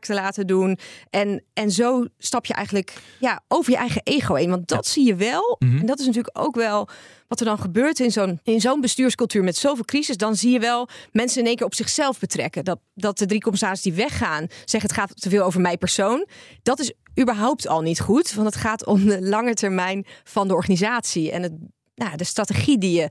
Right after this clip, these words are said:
Speaker 2: Ja.
Speaker 1: waar je op toezicht houdt.
Speaker 2: Ja. Ja, du-, maar dan is het misschien ook wel logisch dat, dat zij zeggen op een gegeven moment, "I-, wij stoppen ermee."
Speaker 1: Ja, zeker.
Speaker 2: Ja.
Speaker 1: Ja, ja, ja.
Speaker 2: Maar dan, dan stel je voor, hè, we, we weten, we, en jij hebt geen ambitie, heb ik al begrepen, maar we, we weten dat dit een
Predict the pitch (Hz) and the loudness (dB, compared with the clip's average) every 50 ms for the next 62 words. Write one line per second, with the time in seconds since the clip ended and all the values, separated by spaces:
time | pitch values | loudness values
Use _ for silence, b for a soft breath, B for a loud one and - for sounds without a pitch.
0 | B B B - 120 190 190 175 175 - - 214 180 - 165 175 - - - - | B B B -2 0 0 0 -2 0 2 2 2 2 2 0 -2 -4 -6 -8 -6
1 | - - - - 104 - - _ _ - 110 104 98 110 151 190 143 127 123 127 | -6 -6 -6 -6 -8 -10 -12 _ _ -4 -2 0 0 0 0 2 2 4 4 4
2 | 123 131 131 135 123 107 - 117 107 - 139 131 120 98 110 110 110 113 120 127 | 2 2 2 2 2 0 0 -2 -2 -2 0 -2 0 0 0 0 2 2 2 0
3 | 117 - 107 104 - 110 107 - _ - 95 104 98 - - 101 98 85 92 95 | 0 -2 -4 -4 -4 -4 -4 -6 _ -4 -4 -2 -2 -2 -2 -2 -2 0 -2 -2
4 | 92 98 95 - 104 98 101 104 101 - 117 - - - 113 107 107 113 117 - | -2 -4 -4 -2 0 0 2 0 0 0 -2 -2 -2 -4 -4 -2 -2 0 0 0
5 | - 151 - - 107 107 92 92 220 277 403 480 - - 240 233 285 339 - 254 | 0 -2 0 0 0 0 2 2 2 2 0 0 0 0 0 0 2 2 0 0
6 | 208 175 - 247 311 370 359 311 - - 254 277 269 - - _ - 269 247 160 | 0 -2 -2 -2 -2 0 0 -2 -2 -2 -4 -4 -4 -6 -8 _ -2 0 2 2
7 | 175 202 208 202 185 214 202 - - 233 233 220 151 - 113 107 131 165 160 160 | 2 2 2 2 0 0 0 0 0 0 -2 -2 -2 0 0 0 0 0 0 0
8 | 180 156 - 180 160 165 180 156 175 185 202 214 196 - 196 185 175 - _ - | -2 0 0 0 0 0 0 0 0 0 0 0 -2 -2 -2 -4 -4 -8 _ -12
9 | 151 135 - - - - - 139 127 131 143 139 - - - 160 143 123 120 120 | -10 -10 -8 -8 -6 -2 -2 0 0 0 -2 -2 -4 -4 -2 0 0 0 0 -2
10 | 175 170 - - 170 165 151 160 - 147 135 139 131 - 156 143 139 139 156 143 | -2 -2 -2 -2 -2 -2 -2 -2 -4 -4 -4 -4 -4 -4 -4 -4 -4 -4 -4 -2
11 | 143 139 139 139 - 139 139 - - 135 135 139 131 147 160 170 170 - - 139 | -2 -2 -2 -4 -4 -6 -6 -6 -4 -2 -2 -2 0 2 2 0 0 0 -2 0
12 | 117 139 135 117 - 127 - 120 117 | 0 0 0 0 -2 -2 -2 -2 -4